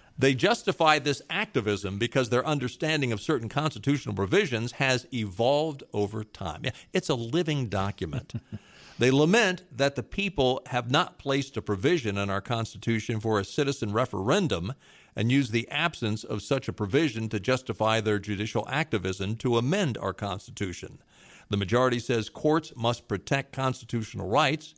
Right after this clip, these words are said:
This is true. Courts are not, however, to judicially amend the Constitution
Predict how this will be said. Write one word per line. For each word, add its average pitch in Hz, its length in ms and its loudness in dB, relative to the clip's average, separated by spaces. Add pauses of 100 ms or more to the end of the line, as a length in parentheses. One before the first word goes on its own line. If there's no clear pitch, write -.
(140)
This 107 200 -4
is 98 100 -6
true. - 500 0 (580)
Courts 196 460 2 (100)
are 113 160 4
not, 185 380 2
however, 95 580 0
to 123 320 2
judicially 123 840 2
amend 151 540 0
the 131 80 0
Constitution 135 920 -2